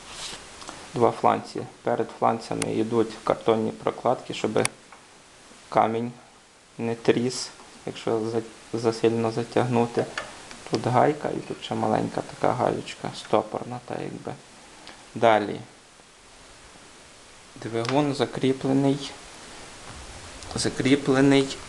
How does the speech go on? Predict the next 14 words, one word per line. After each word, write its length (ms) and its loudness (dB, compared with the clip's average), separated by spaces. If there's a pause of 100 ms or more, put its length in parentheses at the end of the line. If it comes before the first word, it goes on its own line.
(140)
на 340 4 (340)
дубових 580 0
брус-, 380 -2 (100)
брусочках, 1000 2 (560)
чотири 460 4
штуки, 480 -4 (880)
плюс 480 4 (500)
на 200 8
уголки, 680 0 (500)
кутники, 540 2 (1500)
наскрізь, 640 2 (220)
от 260 -6
через 360 -10
цю 120 -2